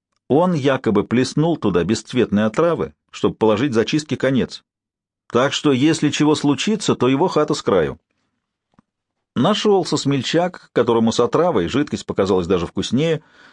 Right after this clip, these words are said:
Ничего особенного не произошло, но с работы пришлось уйти, да еще, представьте, лечиться. Несколько лет.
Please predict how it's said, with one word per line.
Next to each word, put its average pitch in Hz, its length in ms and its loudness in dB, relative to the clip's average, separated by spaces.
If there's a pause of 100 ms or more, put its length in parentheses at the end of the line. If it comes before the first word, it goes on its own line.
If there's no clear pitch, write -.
(640)
Ничего - 540 -2
особенного 110 420 2
не 107 80 2
произошло, 117 540 0
но 120 140 2
с - 80 -4
работы 131 360 0
пришлось 98 360 -2
уйти, 110 300 -2
да 113 80 -2
еще, 139 400 -2
представьте, 139 540 -2
лечиться. 170 580 -4 (540)
Несколько 139 640 2
лет. 175 340 -2